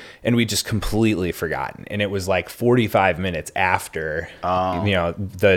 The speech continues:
Speaker 1: the dessert service had
Speaker 2: Yeah,
Speaker 1: happened that
Speaker 2: yeah.
Speaker 1: I just kind of realized, and I was like, "Whoa."
Speaker 2: Yeah.
Speaker 1: And then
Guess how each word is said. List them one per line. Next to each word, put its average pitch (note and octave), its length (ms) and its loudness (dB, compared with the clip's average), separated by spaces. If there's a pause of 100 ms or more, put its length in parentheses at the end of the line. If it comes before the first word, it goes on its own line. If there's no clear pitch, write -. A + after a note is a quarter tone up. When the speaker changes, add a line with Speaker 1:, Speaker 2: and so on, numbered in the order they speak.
Speaker 1:
the F#2 120 6
dessert F#2 400 4
service E2+ 400 0
had E2 140 0
Speaker 2:
Yeah, - 40 -4
Speaker 1:
happened F#2 460 4
that D#2+ 160 4
Speaker 2:
yeah. E2+ 80 2
Speaker 1:
I F2 60 4
just E2 180 -6
kind E2 160 -2
of D#2 80 -6
realized, D#2+ 340 0
and D#2 100 -4
I C#2+ 40 -2
was - 120 -8
like, G1+ 140 -10 (120)
"Whoa." - 280 -12 (560)
Speaker 2:
Yeah. F2+ 220 0
Speaker 1:
And A#2+ 100 8
then B2 380 8